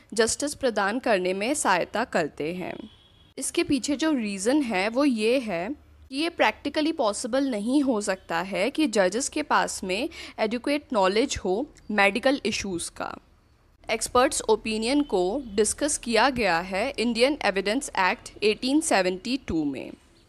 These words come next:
अब यहाँ सवाल ये आता है कि एक्सपर्ट कौन होता है। कोर्ट के द्वारा एक करेक्ट जजमेंट नहीं पास किया जा सकता है बिना ऐसे व्यक्ति की मदद के जिसके पास में कोई स्पेशल स्किल हो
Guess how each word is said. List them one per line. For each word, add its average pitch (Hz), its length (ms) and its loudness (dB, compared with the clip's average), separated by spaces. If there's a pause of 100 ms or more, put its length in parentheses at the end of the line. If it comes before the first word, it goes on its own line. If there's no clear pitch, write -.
(180)
अब - 120 -10
यहाँ 339 200 2
सवाल 240 400 0
ये 208 240 -2
आता 185 340 -2
है 190 300 -4
कि 320 260 -2 (100)
एक्सपर्ट 233 600 -4
कौन 294 240 4
होता 247 380 -2
है। 185 240 -10 (580)
कोर्ट 269 260 4
के 381 140 -6
द्वारा 190 380 0 (180)
एक 294 180 -4
करेक्ट 254 340 -2 (100)
जजमेंट 214 440 -4
नहीं 247 360 -4
पास 214 360 0
किया 208 300 2
जा 202 240 2
सकता 185 400 0
है 180 280 0 (500)
बिना 254 320 0
ऐसे 320 320 0
व्यक्ति 247 400 -2
की 285 160 0
मदद 220 460 0
के 190 260 0
जिसके 269 320 -4
पास 220 360 -2
में 247 140 -2
कोई 269 200 0
स्पेशल 240 520 -2
स्किल 226 400 -2
हो 240 220 4